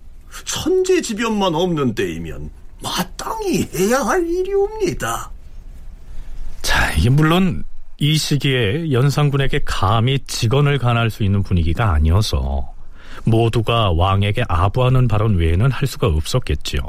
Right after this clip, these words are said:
Speaker 2: 하지만 맹자가 주나라 문왕의 예를 들어서 제나라 선왕의 금표 정책을 통렬하게 비판한 데 반해서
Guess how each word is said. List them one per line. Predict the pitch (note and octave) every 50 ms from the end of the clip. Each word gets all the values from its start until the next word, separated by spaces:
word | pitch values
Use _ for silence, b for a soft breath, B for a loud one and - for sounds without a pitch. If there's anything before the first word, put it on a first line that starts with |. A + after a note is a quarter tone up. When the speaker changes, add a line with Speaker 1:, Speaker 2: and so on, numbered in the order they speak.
| - - - - - - B B B B B B
Speaker 2:
하지만 | - F#3 D3 D#3 C3+ A#2+ B2 G2 D2+ - - - - - - - - b b b b b b b b b b b b b b b
맹자가 | - A#2 A#2 A#2+ B2+ D3 E3 E3+ F3 E3 - F3 F3 F3+ D#3+ B2 G2+
주나라 | - - - C#3 C#3+ D3 D#3+ E3+ E3
문왕의 | D3 A2+ A2 B2+ C#3 D#3 E3 F3 F3 E3 D#3
예를 | D3+ D#3 D3+ D3+ D3
들어서 | B2 - B2+ B2 A2+ - - C3 A2+ D#2 C2 C2 - b b b b b b b b b
제나라 | - - - C3 B2+ C#3+ D3+ D#3 D#3+ E3+ F3+ F3+
선왕의 | - - - F3 E3 E3 E3 E3+ E3
금표 | - - D3+ C#3+ D3 - - D#3 C#3+
정책을 | - C3+ B2 A#2 - - B2+ C3+ B2 - - -
통렬하게 | - - A#3 A#3 A#3 A3+ G#3+ G3+ F#3 D#3+ D3 D3
비판한 | - - B2 A#2+ - - C3 B2 A#2+ A#2
데 | A2 G2+
반해서 | F2 E2+ D#2 D2 C#2+ - - - D2+ -